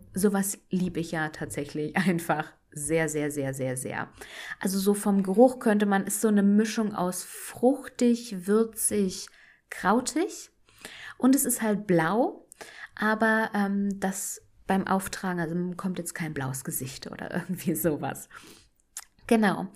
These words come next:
das waren so die zwei Öle in Kürze,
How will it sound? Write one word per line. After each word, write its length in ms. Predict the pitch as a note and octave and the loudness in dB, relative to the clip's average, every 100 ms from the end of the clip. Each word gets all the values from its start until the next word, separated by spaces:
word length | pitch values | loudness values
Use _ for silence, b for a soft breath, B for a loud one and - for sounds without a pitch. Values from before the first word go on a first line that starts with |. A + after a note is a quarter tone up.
| B B B | B B B
das 200 | B3+ C#4+ | 2 2
waren 220 | C4+ C4 A#3+ | 4 4 6
so 140 | A3+ | 4
die 340 | G#3+ C4 C#4+ | 4 6 8
zwei 500 | D4 - A#3+ A3+ A3+ | 8 6 0 2 2
Öle 360 | A3+ A3+ A3 G3+ | 4 6 6 4
in 260 | - G#3 G#3+ | 2 0 2
Kürze, 680 | - G#3+ G#3+ - F#3+ G3+ | 2 2 2 0 0 0